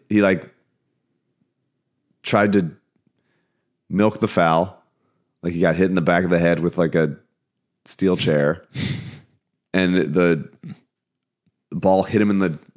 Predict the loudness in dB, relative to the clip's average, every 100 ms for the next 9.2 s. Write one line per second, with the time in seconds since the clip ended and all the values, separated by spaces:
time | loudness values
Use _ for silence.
0 | _ -8 -2 -2 -2 -6 -6 -6 -4 -4
1 | -2 -2 0 -2 -4 -12 _ _ _ _
2 | _ _ -2 0 0 -2 -4 -6 -12 -18
3 | _ _ _ _ _ -2 0 0 2 2
4 | 2 0 0 2 2 2 0 2 0 0
5 | -4 -4 0 0 0 -2 0 2 2 2
6 | 2 2 0 0 -2 -4 -4 -8 -8 -10
7 | -10 -12 -20 _ _ _ _ _ _ _
8 | _ _ -4 -2 -2 -2 -2 -2 -2 -2
9 | -4 -6